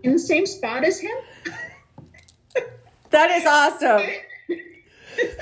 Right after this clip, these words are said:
Speaker 2: So she would take her garden and her hubby. That is so sweet. Now,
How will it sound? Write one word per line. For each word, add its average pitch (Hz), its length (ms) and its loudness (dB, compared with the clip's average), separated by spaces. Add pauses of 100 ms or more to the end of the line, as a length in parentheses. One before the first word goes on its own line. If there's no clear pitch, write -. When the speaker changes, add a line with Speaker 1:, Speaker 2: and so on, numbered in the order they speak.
(1800)
Speaker 2:
So 320 280 4
she 359 220 -6
would 392 160 -4
take 302 360 2 (400)
her 262 160 2
garden 302 680 2
and 240 120 -4
her 247 100 0
hubby. 202 580 -4
That 277 140 -6
is 294 160 -10
so 285 260 -10
sweet. 233 720 -16 (1400)
Now, 320 240 2